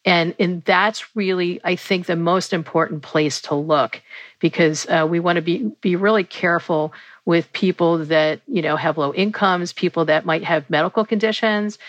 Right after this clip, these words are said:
You know, you can't have the electricity cut off. Um, and, and we've looked at that. And, and so I, I think it's important to do research there. Uh, one of the things I like is shadow billing.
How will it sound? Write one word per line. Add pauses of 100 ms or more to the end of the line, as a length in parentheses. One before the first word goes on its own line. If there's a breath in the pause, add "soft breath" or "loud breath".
(180 loud breath)
You
know,
you
can't
have
the
electricity
cut
off. (640 loud breath)
Um,
and,
and
we've
looked
at
that.
And, (100)
and
so
I,
I
think
it's
important
to
do
research
there. (400 loud breath)
Uh,
one
of
the
things
I
like
is
shadow
billing.